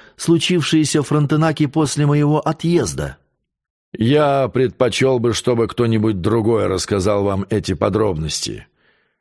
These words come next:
возразил Ларош-Буассо тоном отвращения, искусно разыгранного. "Но если я вас оскорблю,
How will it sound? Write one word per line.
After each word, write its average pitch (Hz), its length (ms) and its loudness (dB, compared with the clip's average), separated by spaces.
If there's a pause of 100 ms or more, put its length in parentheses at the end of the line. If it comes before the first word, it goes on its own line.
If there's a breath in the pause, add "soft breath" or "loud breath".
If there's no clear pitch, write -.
(240)
возразил 139 680 2
Ларош-Буассо 139 880 0
тоном 143 500 -2
отвращения, 143 920 0 (320 loud breath)
искусно 156 840 -2
разыгранного. 85 960 -2 (880)
"Но 110 220 2
если 120 440 0
я 120 240 2
вас 123 280 0
оскорблю, 107 760 0